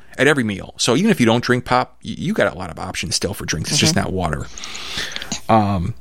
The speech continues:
Speaker 1: but no, we did not go to any paid dining,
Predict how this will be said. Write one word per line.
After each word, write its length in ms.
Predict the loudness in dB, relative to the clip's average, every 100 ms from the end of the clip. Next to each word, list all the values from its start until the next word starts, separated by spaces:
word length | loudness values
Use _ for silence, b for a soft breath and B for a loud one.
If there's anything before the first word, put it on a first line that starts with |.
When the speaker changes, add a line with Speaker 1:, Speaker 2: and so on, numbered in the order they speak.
| -6 -2
Speaker 1:
but 120 | 2
no, 160 | 2
we 100 | 4
did 140 | 4 4
not 200 | 2 2
go 120 | 0
to 140 | 2
any 320 | 0 0 -2 -10 -18 -6
paid 460 | 0 4 4 2 -2 -8
dining, 500 | 0 0 0 -4 -8